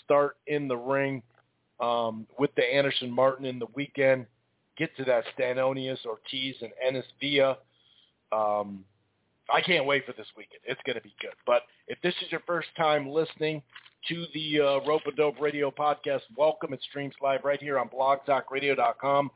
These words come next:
forward slash Rope-A-Dope Radio. Uh, you don't have to,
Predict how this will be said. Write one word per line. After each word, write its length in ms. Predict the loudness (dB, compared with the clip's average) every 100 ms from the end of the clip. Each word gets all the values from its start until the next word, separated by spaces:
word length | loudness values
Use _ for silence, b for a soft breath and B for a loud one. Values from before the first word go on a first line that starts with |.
| b b _
forward 240 | 2 2 2
slash 200 | 0 0 -2 0
Rope-A-Dope 540 | 0 0 -2 -2 -2 -4
Radio. 540 | -4 -4 2 2 2 -4 _ _ _ -2
Uh, 180 | -2 -2
you 80 | -2
don't 180 | -2 -4 -8
have 320 | -4 -2 -2 -2
to, 300 | 2 2